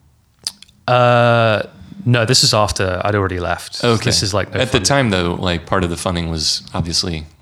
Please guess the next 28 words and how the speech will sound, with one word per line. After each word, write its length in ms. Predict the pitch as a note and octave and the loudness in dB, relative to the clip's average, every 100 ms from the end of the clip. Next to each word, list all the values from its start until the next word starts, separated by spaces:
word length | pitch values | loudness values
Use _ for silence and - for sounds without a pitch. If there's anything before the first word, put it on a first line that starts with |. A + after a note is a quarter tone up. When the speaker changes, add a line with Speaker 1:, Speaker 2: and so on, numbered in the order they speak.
| - | -8
Speaker 2:
living 240 | G#2 E3 | 0 2
Speaker 1:
Yeah, 100 | C3+ | 4
Speaker 2:
expenses 640 | G2+ - G2+ - G#2 G2 | 2 0 0 0 0 0
Speaker 1:
exactly. 460 | - B2 G2 - A2 | 2 2 0 -2 -4
Speaker 2:
for 120 | - C3+ - | -2 -2 0
you. 100 | B2 - | -4 -4
Speaker 1:
Exactly. 560 | C3 G2+ F2 - - - - - - - - - - - A#2 | -6 -4 -4 -8 -14 -16 -20 -20 -20 -20 -20 -20 -20 -4 2
Speaker 2:
So 100 | A2 | 4
you 100 | G#2 | 4
Speaker 1:
Um, 40 | G2+ | 2
Speaker 2:
weren't 180 | G#2 G2+ | 0 -2
complete, 320 | F#2+ G#2 - | -4 -2 -2
you 100 | F#2 | 0
didn't, 180 | F#2 G2+ | -2 0
you 60 | |
had 100 | F#2+ | -2
more 140 | F2+ F2+ | 0 -2
than 80 | F2 | -2
twenty 260 | - F#2+ | -4 -4
bucks 300 | F2 E2+ - | -4 -4 -4
in 60 | G2 | -6
your 100 | F#2 | -6
pocket 320 | G2+ - D#3+ | -6 -4 2
Speaker 1:
Yeah, 160 | D#3+ C#3+ | 4 4
Speaker 2:
at 100 | D3+ | 4
Speaker 1:
yeah, 100 | D#3 | 4
at 180 | E3 C3 | 4 4
Speaker 2:
that 260 | C#3+ B2+ | 4 2